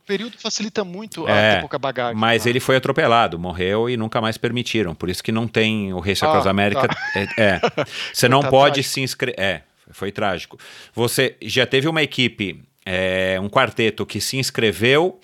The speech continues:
Speaker 2: sem equipe de apoio, mas era um quarteto.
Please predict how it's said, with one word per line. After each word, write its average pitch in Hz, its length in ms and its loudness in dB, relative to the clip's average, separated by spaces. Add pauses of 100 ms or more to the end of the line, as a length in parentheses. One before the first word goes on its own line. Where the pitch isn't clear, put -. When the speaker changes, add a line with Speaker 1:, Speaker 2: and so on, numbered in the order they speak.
(500)
Speaker 2:
sem 180 320 2
equipe 165 300 -2
de 127 100 4
apoio, 120 500 2 (600)
mas 113 160 2
era 131 120 4
um 139 40 -4
quarteto. 143 600 0